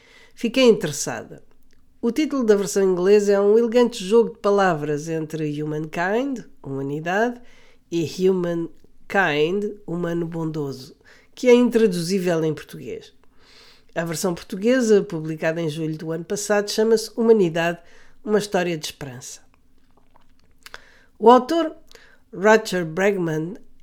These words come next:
é holandês, historiador, escritor e um dos jovens pensadores europeus de maior destaque.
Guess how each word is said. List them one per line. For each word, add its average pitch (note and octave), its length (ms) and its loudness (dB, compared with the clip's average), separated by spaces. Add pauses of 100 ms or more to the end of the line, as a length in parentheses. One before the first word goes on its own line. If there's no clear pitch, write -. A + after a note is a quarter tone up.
(220)
é A3+ 120 6
holandês, D3+ 720 2 (160)
historiador, F#3 800 4
escritor G#3 640 4
e G#3+ 140 2
um A#3+ 100 0
dos G#3 160 2
jovens A3+ 340 2
pensadores F3+ 600 0
europeus F#3 580 0
de E3 120 -8
maior D#3+ 320 -4
destaque. - 640 -16